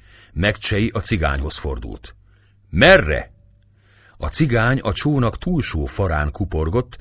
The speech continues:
s annyira vacogott a foga, hogy alig bírt felelni. „Kerüljük meg a várat.” „Mi van a váron túl?” „Semmi.” „Erdő, mező?”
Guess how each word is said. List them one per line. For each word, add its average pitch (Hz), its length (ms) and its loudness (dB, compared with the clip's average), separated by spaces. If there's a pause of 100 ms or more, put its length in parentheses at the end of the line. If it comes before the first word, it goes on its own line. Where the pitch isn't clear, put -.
(160)
s - 140 -10
annyira 147 420 4
vacogott 87 540 0
a 78 60 -2
foga, 131 480 -2
hogy 92 160 -8
alig 82 280 0
bírt 85 280 0
felelni. 57 540 -4 (1080)
„Kerüljük 131 500 4
meg 151 160 2
a 151 60 4
várat.” 65 520 -2 (680)
„Mi 208 180 6
van 196 160 8
a 117 80 6
váron 82 420 4
túl?” - 340 -6 (460)
„Semmi.” 67 580 2 (600)
„Erdő, 92 640 4
mező?” 98 540 2